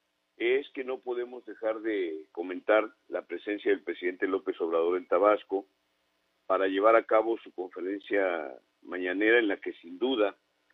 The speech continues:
habrá temas que comentar y en la que esperamos escuchar cosas que sean de beneficio para nuestro estado y para los tabasqueños. El presidente además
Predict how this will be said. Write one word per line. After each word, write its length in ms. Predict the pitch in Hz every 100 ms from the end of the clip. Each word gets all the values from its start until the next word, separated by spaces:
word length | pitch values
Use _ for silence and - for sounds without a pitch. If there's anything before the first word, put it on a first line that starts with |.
| _ _
habrá 280 | 82 98 107
temas 360 | - 107 113 -
que 120 | -
comentar 680 | 80 82 78 - 104 113 123 _ _ _
y 80 | 85
en 100 | 90
la 120 | 90
que 280 | - - 82
esperamos 580 | 82 - 85 92 107 101
escuchar 460 | 87 90 - 95
cosas 380 | - 101 98 98 - _ _ _ _ _ _ -
que 80 |
sean 240 | 87 104 104
de 80 | 104
beneficio 840 | 90 85 82 98 - 107 92 76 - _
para 200 | 82 85
nuestro 380 | 85 80 - 78
estado 320 | - 95 104
y 60 |
para 200 | 95 85
los 200 | 78 73
tabasqueños. 840 | - 69 69 - 67 62 - - _ _ _ _ _ _ _
El 100 | 87
presidente 440 | 110 104 127 127
además 400 | 139 120 123 131